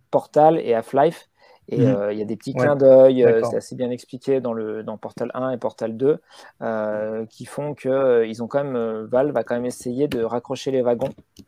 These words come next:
Speaker 1: à un certain
Speaker 2: Ok.
Speaker 1: niveau
Speaker 2: Mhm.
Speaker 1: entre ces œuvres. Euh, donc ça, c'est, c'est vraiment intéressant.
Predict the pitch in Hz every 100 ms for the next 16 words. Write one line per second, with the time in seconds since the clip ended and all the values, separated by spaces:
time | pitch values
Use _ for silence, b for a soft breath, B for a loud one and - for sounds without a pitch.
0 | - 113 - - 123 120 117 - - _
1 | _ 160 135 117 120 127 117 - 113 123
2 | 120 - - - _ _ - 101 101 92
3 | 95 95 98 123 - 107 101 98 98 -
4 | 104 104 104 110 123 123 110 107 -